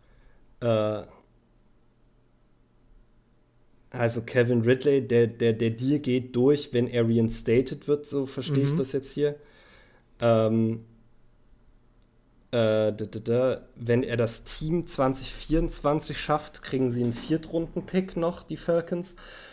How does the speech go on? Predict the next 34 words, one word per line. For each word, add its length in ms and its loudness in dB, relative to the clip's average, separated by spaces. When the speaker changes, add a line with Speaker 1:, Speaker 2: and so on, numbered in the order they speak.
Speaker 2:
Äh, 320 2
wenn 220 0
er 200 0
sch-, 220 -6
genug 300 0
spielt, 480 -2
ist 180 -10
es 140 -10
ein 100 -2
Drittrunden-Pick 800 -4
und 200 -2
wenn 220 0
die 340 -4
Jaguars 720 0
einen 160 -2
Long-Term-Deal 720 2
mit 160 0
ihm 140 -2
machen, 240 2
ist 180 -2
es 100 -4
noch 160 0
ein 60 -6
Zweitrunden-Pick. 760 -4
Ich 120 -8
weiß 160 2
nicht, 100 0
ob's 120 -4
dann 160 2
zwei 260 0
Zweitrunden-Picks 1000 -4
wären, 100 4
Speaker 1:
Wahrscheinlich, 420 4
ja. 120 -6